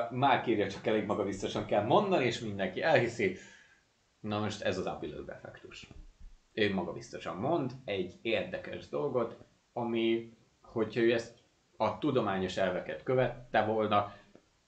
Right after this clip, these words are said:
akkor is sok emberhez eljut, de mondjuk fel annyihoz sem, mint így, hogy, ö, könyvet ír, így, hogy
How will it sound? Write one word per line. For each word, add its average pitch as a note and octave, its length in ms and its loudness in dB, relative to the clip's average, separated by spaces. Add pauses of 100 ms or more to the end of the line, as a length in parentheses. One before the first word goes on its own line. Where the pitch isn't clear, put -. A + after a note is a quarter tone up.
akkor - 300 -4
is - 100 -10
sok - 180 -10
emberhez F2+ 460 -6
eljut, A#2 360 0
de G#2 100 -2
mondjuk G2 280 -4
fel F#2+ 140 -4
annyihoz E2+ 420 -8
sem, C3 400 -2
mint G2 320 -6
így, F2+ 320 -8
hogy, F2+ 360 -2
ö, F2+ 180 -2 (340)
könyvet G#2+ 420 -4
ír, F2+ 300 0 (380)
így, F#2+ 280 -6
hogy F2+ 420 -6